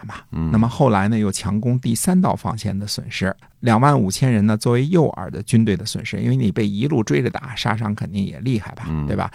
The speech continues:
Speaker 1: 合围之后呢，呃，可以想象赵军的无论如何，
Speaker 2: 嗯。
Speaker 1: 呃，突围的这个力量还是挺，求生的欲望很强嘛。
Speaker 2: 嗯。
Speaker 1: 呃，所以不管突围了几次啊，虽，虽然最后的这个突围败了，对吧？
Speaker 2: 嗯。
Speaker 1: 但是这个中间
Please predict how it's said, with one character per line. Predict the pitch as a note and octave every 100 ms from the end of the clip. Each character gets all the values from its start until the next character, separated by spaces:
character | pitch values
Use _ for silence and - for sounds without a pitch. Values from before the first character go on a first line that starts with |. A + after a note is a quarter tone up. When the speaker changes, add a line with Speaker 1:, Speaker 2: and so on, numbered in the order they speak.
| - -
Speaker 1:
合 | - D3 D#3
围 | E3+
之 | E3 E3
后 | E3+ C3+
呢， | G2+ F2+ - -
呃， | G#2 G2 F#2+
可 | - -
以 | G#2+
想 | G#2+ -
象 | - G2+ E2 - B2
赵 | - G#2+
军 | F#2+ G#2
的 | F#2+ F2 E2 - -
无 | A2 F3
论 | F3+
如 | G2+ F2+
何， | - F2 - -
Speaker 2:
嗯。 | - F#2+ -
Speaker 1:
呃， | - - _ _ -
突 | - A#2
围 | F#2+
的 | F#2 F2+
这 | G2
个 | F2+ F2 C#2+ C3 - _
力 | A#2+ G#2+
量 | D#2
还 | G2
是 | G2
挺， | - B2+
求 | E3 C#3
生 | E3+ C#4+
的 | G#3+
欲 | B2
望 | F2+
很 | - G#2
强 | - -
嘛。 | F2+ G2
Speaker 2:
嗯。 | F2 D#2+ C#2+ -
Speaker 1:
呃， | G2+
所 | -
以 | B2+
不 | C3 C#3
管 | F#2+ F#2+
突 | -
围 | B2 G#2+
了 | A2
几 | - -
次 | - D3 -
啊， | - F2+
虽， | G#2 - G2+
虽 | A2+ -
然 | G#2+ A2+
最 | A2
后 | A#2 F#2
的 | F#2+
这 | G2
个 | G#2
突 | -
围 | G2 G2
败 | G2 D3 A#2
了， | F2+ - -
对 | F2+
吧？ | F2
Speaker 2:
嗯。 | - - - -
Speaker 1:
但 | A2 G#2
是 | G2+ F2+ -
这 | E3 C3+
个 | F#2+
中 | F2 G2
间 | G2 F2+